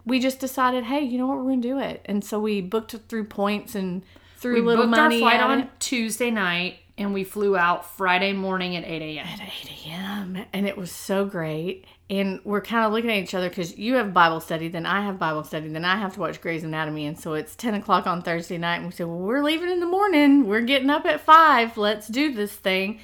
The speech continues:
Speaker 1: And you're s-, you're having to pack your boots, you're having to pack your cute dress, 'cause
Speaker 2: That's
Speaker 1: we're
Speaker 2: right.
Speaker 1: not gonna go see Thomas
Speaker 2: Mm-hmm.
Speaker 1: Rhett in just anything.
Speaker 2: That's exactly right.
Speaker 1: So there's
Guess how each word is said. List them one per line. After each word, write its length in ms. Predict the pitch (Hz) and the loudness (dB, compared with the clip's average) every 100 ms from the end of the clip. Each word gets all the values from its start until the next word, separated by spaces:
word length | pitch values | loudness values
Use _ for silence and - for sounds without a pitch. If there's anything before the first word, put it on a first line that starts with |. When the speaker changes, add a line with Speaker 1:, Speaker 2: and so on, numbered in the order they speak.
| - - _ | -20 -20 _
Speaker 1:
And 180 | 240 247 | 0 2
you're 100 | 254 | 2
s-, 80 | 247 | -2
you're 260 | 185 185 | -2 0
having 180 | 190 196 | 2 0
to 40 | 202 | -2
pack 220 | 214 208 | -2 -2
your 80 | 196 | -2
boots, 440 | 208 214 220 233 | 2 2 2 0
you're 100 | 196 | -4
having 140 | 196 202 | -2 2
to 60 | |
pack 160 | 208 208 | 0 0
your 80 | 196 | -6
cute 360 | - 233 233 | -4 -2 -2
dress, 400 | 208 247 214 208 | 0 4 4 4
'cause 60 | 208 | 0
Speaker 2:
That's 160 | 214 226 | -2 0
Speaker 1:
we're 100 | 285 | 4
Speaker 2:
right. 100 | 320 | 4
Speaker 1:
not 100 | 277 | 2
gonna 140 | 254 | 0
go 120 | 208 | 0
see 140 | 196 185 | -2 -4
Thomas 320 | 208 180 196 | -4 -4 -2
Speaker 2:
Mm-hmm. 100 | 220 | 0
Speaker 1:
Rhett 200 | 185 170 | 0 -2
in 80 | 165 | -6
just 240 | 165 - | -10 -8
anything. 640 | 170 160 147 151 160 220 | -6 -6 -10 -12 -6 -4
Speaker 2:
That's 160 | 254 - | -4 -6
exactly 420 | 185 185 175 185 | -4 0 0 -2
right. 320 | 185 196 190 | -4 -4 -4
Speaker 1:
So 100 | - | 0
there's 240 | 415 494 | 2 4